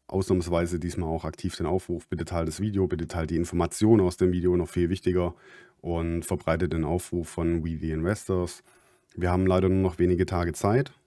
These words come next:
um diese Kommentare einzureichen. Ich weiß leider nicht das genaue Datum. Ich bin mir nicht sicher, ob es der sechsundzwanzigste Oktober ist, an dem die Deadline sich dann entsprechend schließt. Ähm, liked und kommentiert dieses Video und, ähm, zeigt gerne in der Kommentarfunktion, dass, äh, ihr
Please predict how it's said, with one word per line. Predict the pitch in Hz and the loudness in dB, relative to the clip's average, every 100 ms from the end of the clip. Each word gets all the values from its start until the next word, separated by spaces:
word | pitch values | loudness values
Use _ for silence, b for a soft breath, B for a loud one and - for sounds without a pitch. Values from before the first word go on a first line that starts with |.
| - | -8
um | - 87 92 90 | -4 0 0 0
diese | 90 90 | -2 -4
Kommentare | - 87 87 80 | -4 -2 -2 -2
einzureichen. | 82 104 - 98 95 92 | 0 0 0 -2 0 2
Ich | 87 - | 0 2
weiß | 87 | 0
leider | 95 95 92 | 2 2 2
nicht | 92 - | -2 -6
das | - | -8
genaue | - 90 90 | -2 0 2
Datum. | 87 87 87 | 2 0 0
Ich | 87 | 0
bin | 92 | 2
mir | 95 | 2
nicht | 92 - | 2 0
sicher, | 92 | -2
ob | 92 | -2
es | - | -4
der | 82 | -4
sechsundzwanzigste | 92 - 87 85 82 82 - | -4 -2 -2 -2 -4 -6 -4
Oktober | 82 - - 92 92 | -4 -6 -4 -2 0
ist, | 85 82 | -2 -2
an | 82 82 | -2 2
dem | 85 80 | 2 0
die | 80 85 82 | -2 -2 -2
Deadline | 78 - 80 80 80 | -2 -6 -4 -4 -4
sich | 80 76 | -6 -6
dann | 82 80 78 | -4 -2 -4
entsprechend | - - 80 82 | -6 -6 -6 -4
schließt. | - 90 98 - - B B B B B B B | -4 0 0 -2 -14 B B B B B B B
Ähm, | 90 95 98 98 - | 2 4 6 4 2
liked | 90 92 117 113 | 4 6 6 2
und | 98 | 0
kommentiert | 101 95 92 113 107 | 2 0 4 4 4
dieses | 101 92 87 | 2 0 -2
Video | 92 87 90 90 87 | -2 2 4 4 0
und, | - 82 85 82 - | -2 -2 -2 -2 -4
ähm, | 76 80 78 | -2 -2 0
zeigt | 90 90 - | 0 0 4
gerne | 95 101 | 4 6
in | |
der | 90 | 4
Kommentarfunktion, | - 85 85 80 80 87 80 - 82 82 80 | 0 -2 -2 -4 -4 -4 -4 -4 -2 0 0
dass, | 78 80 - - - | 0 -4 -6 -10 -4
äh, | 82 80 78 | -2 -2 -2
ihr | 90 90 87 85 | 0 2 2 0